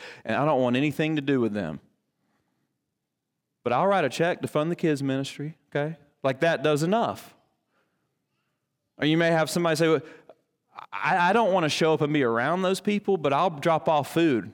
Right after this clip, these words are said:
you know, for the event." You see, see, we can't cover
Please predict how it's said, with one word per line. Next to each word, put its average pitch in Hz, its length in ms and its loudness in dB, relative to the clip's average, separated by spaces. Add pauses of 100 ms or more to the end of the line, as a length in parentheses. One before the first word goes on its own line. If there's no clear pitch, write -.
you 127 160 -4
know, 120 140 0
for 123 140 -6
the 117 160 2
event." 113 420 -2 (1500)
You 139 60 -4
see, 165 160 2
see, 185 120 0
we 170 140 4
can't 208 300 -2
cover 165 880 0